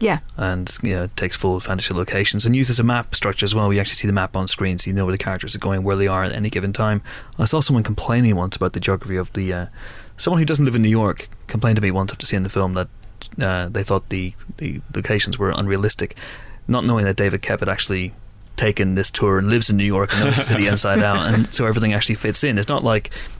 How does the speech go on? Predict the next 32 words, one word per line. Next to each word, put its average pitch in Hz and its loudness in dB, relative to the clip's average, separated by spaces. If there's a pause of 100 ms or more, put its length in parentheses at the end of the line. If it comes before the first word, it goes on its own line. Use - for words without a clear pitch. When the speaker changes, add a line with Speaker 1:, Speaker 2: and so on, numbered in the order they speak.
Speaker 2:
a, 110 2
a 110 2
London 117 4
movie 104 2
where 98 -4
someone 107 0
comes 104 0
into 98 -2
London 104 2
and - -4
suddenly 107 0
they're 98 2
at 95 -6
Tower 104 0
Bridge 104 2
one 107 2
Speaker 3:
<gasps> 107 2
Sherlock 98 0
Speaker 2:
minute. 101 2
Speaker 3:
Holmes. 240 6
Speaker 1:
National 254 4
Speaker 2:
Yeah. 220 0
Speaker 1:
Treasure 233 2
Book 214 2
of 208 4
Secrets, - 2
also 196 2
Sherlock 185 0
Holmes. 165 -2 (180)
Also 262 4
Ronin, 214 4 (100)
the, - -2